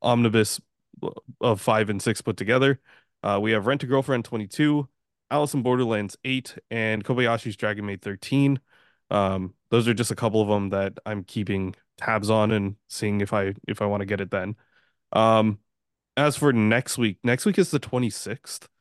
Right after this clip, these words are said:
Um, and I'm gonna give you guys this heads up, and hopefully Barnes and Noble still has it. Um,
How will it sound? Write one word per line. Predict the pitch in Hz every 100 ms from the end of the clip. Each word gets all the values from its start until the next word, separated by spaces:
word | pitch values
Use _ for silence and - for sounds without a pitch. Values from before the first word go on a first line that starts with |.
| _ _ _ _
Um, | 104 107 98 92 95 _ _ _ _ _ _ -
and | 135 131 127 120 131
I'm | 139
gonna | 160 135
give | 92 107 120
you |
guys | 120 120 -
this | 104
heads | 120 101
up, | 107 107
and | 101
hopefully | - 117 131 - 120 120 110 98 -
Barnes | 117 110 110
and | 110
Noble | 110 107
still | 104 - 107 101 95 _ _ -
has | 107 104 98
it. | 123 - _ _ _ _ _ _
Um, | - 107 98 95 95